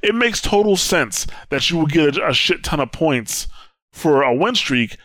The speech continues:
not because it's some grand prize that you deserve, but because the system wants to push you away from those other players you're matched with.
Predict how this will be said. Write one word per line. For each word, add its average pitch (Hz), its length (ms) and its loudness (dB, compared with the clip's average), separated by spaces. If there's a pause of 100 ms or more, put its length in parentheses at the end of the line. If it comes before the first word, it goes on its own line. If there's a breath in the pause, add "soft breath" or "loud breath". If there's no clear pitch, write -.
(140 soft breath)
not 185 260 0
because 170 340 2
it's 135 160 0
some 135 300 2
grand 123 460 -2
prize 120 560 2
that 113 160 0
you 123 80 -4
deserve, 117 600 0 (240 loud breath)
but 143 100 0
because 156 640 2
the 139 120 0
system 175 420 0
wants 143 220 0
to 156 80 -2
push - 380 -2
you 165 160 -4
away 131 580 2 (260 loud breath)
from 147 160 -4
those 131 180 0
other 127 200 0
players 120 400 0
you're 113 80 -4
matched 113 360 -2
with. - 300 -14